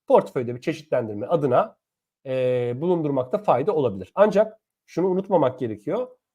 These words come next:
Gümüşteki volatilite altından çok daha sert arkadaşlar. Altın bir çıkarken gümüş bir buçuk çıkabilir.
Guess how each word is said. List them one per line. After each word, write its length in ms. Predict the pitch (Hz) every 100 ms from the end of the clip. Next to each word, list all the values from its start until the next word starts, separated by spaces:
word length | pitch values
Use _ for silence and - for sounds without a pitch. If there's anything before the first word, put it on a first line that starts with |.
| _ _ -
Gümüşteki 540 | 156 226 - 226 262
volatilite 560 | 196 165 156 135 123 -
altından 500 | 151 151 165 160 202
çok 260 | 196 190
daha 140 | 165 147
sert 280 | 147 127 113
arkadaşlar. 640 | 104 110 110 - 196 196 _ _ _
Altın 440 | - 165 175 226 185
bir 100 | 233
çıkarken 580 | - 190 143 - 185 160
gümüş 300 | 165 156 156
bir 120 | 165
buçuk 220 | 190 -
çıkabilir. 520 | - 190 180 196 -